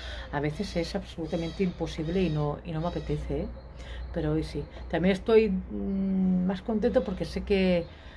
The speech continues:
eh, el Antonio a las cinco de la tarde estará por aquí, va a vaciar todo esto, ¿ves cómo tengo todo esto? Horrible. Va a vaciar todo esto.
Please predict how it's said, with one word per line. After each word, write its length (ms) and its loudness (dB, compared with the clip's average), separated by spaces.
eh, 680 2
el 80 0
Antonio 520 2
a 40 2
las 140 -2
cinco 240 0
de 80 2
la 120 4
tarde 240 -2
estará 360 0
por 160 0
aquí, 500 2
va 160 2
a 40 4
vaciar 480 4
todo 240 6
esto, 500 8
¿ves 200 4
cómo 200 -2
tengo 200 2
todo 200 0
esto? 340 -6
Horrible. 1080 6
Va 200 4
a 40 2
vaciar 500 0
todo 300 2
esto. 680 4